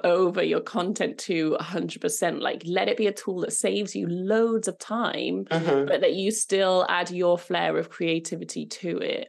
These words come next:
Speaker 1: I don't, yeah, I mean, you will, you've got so much more experience <laughs> in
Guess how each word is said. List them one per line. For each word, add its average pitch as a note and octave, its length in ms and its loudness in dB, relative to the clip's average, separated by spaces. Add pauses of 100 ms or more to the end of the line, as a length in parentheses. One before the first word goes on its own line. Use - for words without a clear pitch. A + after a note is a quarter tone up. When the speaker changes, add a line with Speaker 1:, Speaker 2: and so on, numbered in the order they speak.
(160)
Speaker 1:
I F#3+ 100 2
don't, E3+ 280 2
yeah, G3+ 120 4
I F#3+ 60 2
mean, G3+ 160 2
you G#3 240 2
will, F3 240 2
you've F#3+ 300 0
got - 180 0
so F3+ 300 2
much - 180 -4
more D#3+ 100 0
experience - 540 -2
<laughs> - 0 -
in G4 100 2